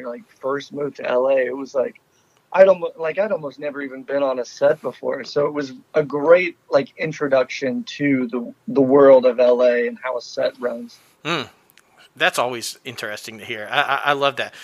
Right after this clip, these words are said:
Speaker 2: Well, and then you've kind of definitely, like, li-, like, parlayed forward and, and, and skyward almost. Let's talk about Watchmen, because holy shit,
Speaker 1: <laughs>
Speaker 2: that was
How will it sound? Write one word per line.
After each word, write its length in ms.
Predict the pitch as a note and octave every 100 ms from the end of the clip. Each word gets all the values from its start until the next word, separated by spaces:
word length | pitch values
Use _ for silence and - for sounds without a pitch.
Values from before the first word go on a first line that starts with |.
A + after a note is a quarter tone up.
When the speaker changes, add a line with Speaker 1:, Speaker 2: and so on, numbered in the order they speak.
| -
Speaker 2:
Well, 160 | E3+ G#3
and 100 | G3
then 140 | G#3 E3 - -
you've 260 | E3+ A3
kind 240 | - D#4 D4+
of 140 | C#3+
definitely, 720 | G3+ A3 - G3+ D3+ D3+ C#3+
like, 340 | C#3 C#3 B2+ -
li-, 200 | C#3+ D3 -
like, 440 | C#3 C3+ A2+ - - _
parlayed 640 | - - F3 E3 E3+ D#3 C3
forward 720 | - - G3 F3+ E3+ E3+ D3
and, 400 | C3+ D3 C#3+ C#3+
and, 140 | - -
and 220 | D#3 C3+
skyward 720 | - - - G#3 A3 D3 C#3+
almost. 260 | C#3 C#3+
Let's 340 | D#3+ D3+ C#4+ -
talk 200 | F#4+ F#4
about 320 | C4 E3 A2+
Watchmen, 580 | G#2 B2+ G#3 - D3 B2+
because 380 | C3+ - C#3+ -
holy 520 | - C4+ B3 C#3 G#2+
shit, 480 | - - F#3+ - - A3 -
Speaker 1:
<laughs> 220 | - -
Speaker 2:
that 400 | C3 G3+ D#4+ -
was 300 | D#3+ C#3+ -